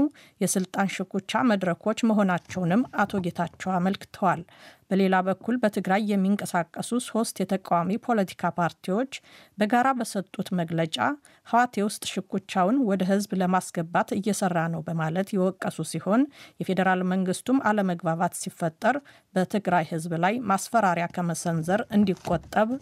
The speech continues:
ጥሪ አቅርበዋል። ፓርቲዎቹ ከዚህ ቀደም በጋራ ባወጡት መግለጫም የትግራይን ህዝብ ችግር በወጉ እየፈታ አይደለም በሚል ጊዜያዊ አስተዳደሩን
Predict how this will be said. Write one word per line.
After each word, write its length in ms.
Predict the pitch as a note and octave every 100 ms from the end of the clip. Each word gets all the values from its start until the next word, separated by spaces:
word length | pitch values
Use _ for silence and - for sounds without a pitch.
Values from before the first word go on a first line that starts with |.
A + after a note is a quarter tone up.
| -
ጥሪ 200 | A3 G3+ F3+
አቅርበዋል። 640 | F3 F#3 E3+ D#3+ E3 D#3 D#3 - - _
ፓርቲዎቹ 600 | - A#3 - B3 - C4+ C4
ከዚህ 320 | G3+ F#3 F3+
ቀደም 380 | F3 F3 F#3+ A3+
በጋራ 320 | F#3+ F3+ E3+
ባወጡት 460 | F3 D#3+ D#3+ G3+ G3
መግለጫም 640 | F3 E3 E3+ D#3+ G3+ C4 C#4 - _ F#3
የትግራይን 540 | F3 F#3 F3+ F3 F3+
ህዝብ 280 | G3 A#3+ B3 -
ችግር 360 | G3+ F#3 A3+
በወጉ 300 | G3+ G3+ F#3 G3
እየፈታ 440 | F3 E3+ E3 -
አይደለም 480 | F3 E3+ E3+ E3 E3 D#3
በሚል 400 | E3 D#3+ F#3 A#3 - - _
ጊዜያዊ 340 | G3+ F3+ F3+ F#3
አስተዳደሩን 800 | F3 - F#3 E3 D#3+ D3+ E3+ G#3+